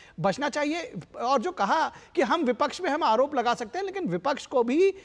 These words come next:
जो कम से कम अपनी जिम्मेदारी, विपक्ष, सिर्फ ये कहना कि मैं विपक्ष में हूं, विपक्ष की भी बड़ी जिम्मेदारी है।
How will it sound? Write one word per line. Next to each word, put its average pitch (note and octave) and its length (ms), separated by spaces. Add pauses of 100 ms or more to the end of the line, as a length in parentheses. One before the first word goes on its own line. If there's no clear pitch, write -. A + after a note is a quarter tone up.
(160)
जो B3 120
कम A#3+ 200
से C4 120
कम D#4+ 140
अपनी C#4 340
जिम्मेदारी, G3+ 500
विपक्ष, A3+ 440 (120)
सिर्फ D#4+ 400
ये B3 180
कहना D4 260
कि D#4+ 80
मैं E4+ 100
विपक्ष A3 420
में G3+ 80
हूं, F3 100 (320)
विपक्ष A3+ 380
की D#4+ 120
भी D#4+ 100
बड़ी B3 300
जिम्मेदारी C#4 460
है। D#3+ 160